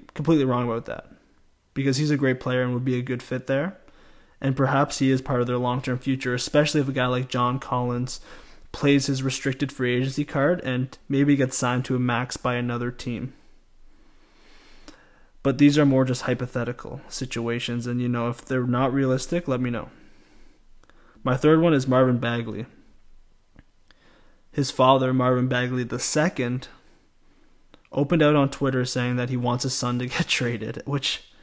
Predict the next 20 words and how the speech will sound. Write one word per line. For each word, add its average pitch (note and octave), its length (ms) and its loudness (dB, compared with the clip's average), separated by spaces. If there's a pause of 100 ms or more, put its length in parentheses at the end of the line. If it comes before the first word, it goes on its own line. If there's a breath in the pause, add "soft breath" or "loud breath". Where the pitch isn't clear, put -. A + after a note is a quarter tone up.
(600 soft breath)
is - 80 -18
not A#2 240 0
good. - 220 -10 (680 soft breath)
You C3 200 0
never C#3+ 200 6
want C3 200 4
your B2 80 -2
dad A#2 640 -2
saying A2+ 320 -8
that B1 160 -12
kind - 160 -10
of - 80 -10
stuff - 240 -10
about - 340 -12
you. C3+ 160 -14 (1300 soft breath)
But A#2+ 140 -4
that B2+ 200 4
being D3+ 220 6
the C3 60 0
case, C3+ 640 -6